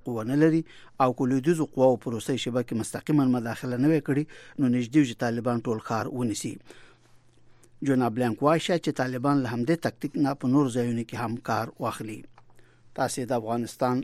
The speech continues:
او نړۍ خبرونه د امریکا غږ واشنګټن اورئ. د ارګ په یوه مطبوعاتي اعلامیه کې چې نن د چهارشنبې په ورځ خپره شوې ده راغلي چې جمهور رئیس اشرف غني څه موده مخکې د کندوز ولایت د دشت برچي په ولسوالۍ کې پر طالبانو باندې د و-،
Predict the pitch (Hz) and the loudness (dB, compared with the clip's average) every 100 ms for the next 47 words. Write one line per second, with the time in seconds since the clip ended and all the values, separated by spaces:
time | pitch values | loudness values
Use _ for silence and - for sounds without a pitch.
0 | - 123 120 120 117 117 110 131 135 123 | -2 -2 0 -2 -4 -6 -4 0 0 -2
1 | 120 117 113 135 117 117 113 113 - 110 | -2 -4 -2 -2 -2 -2 -4 -6 -4 -6
2 | 120 113 107 107 104 - - - - - | -4 -4 -4 -4 -6 -10 -18 -20 -20 -20
3 | - - - 117 135 143 190 - 185 175 | -20 -14 -10 -2 0 2 0 -2 0 2
4 | 165 170 135 113 120 117 - 202 127 120 | 2 2 -2 -2 -2 -2 -4 -4 -2 -2
5 | 123 147 - 165 - 127 123 120 117 - | -2 -2 -4 -6 -4 -2 -2 -2 -4 -6
6 | - 156 - 131 131 110 113 123 - - | -6 -6 -4 -6 -4 -6 -6 -6 -6 -10
7 | 113 - 123 135 147 131 113 135 165 - | -8 -4 -4 -2 -2 -2 -2 -2 -4 -6
8 | - - - 127 127 131 - 202 151 - | -20 -16 -6 -2 0 0 2 0 0 -4
9 | 127 127 110 110 123 160 202 - 135 123 | -8 -6 -6 -2 2 2 0 -2 -2 -2
10 | 113 127 - - 165 - - 120 151 160 | -2 -4 -4 -6 -6 -6 -4 0 0 -2
11 | 123 120 135 147 123 117 123 120 - 170 | -4 -2 -4 -6 -10 -10 -8 -8 -4 -2
12 | 180 135 120 117 120 160 170 - - - | 0 -2 -2 -4 -4 -4 -6 -8 -20 -8
13 | 135 117 120 123 123 151 139 123 127 135 | -6 -2 -2 0 0 2 2 0 -2 -2
14 | 135 135 113 | -4 -4 -6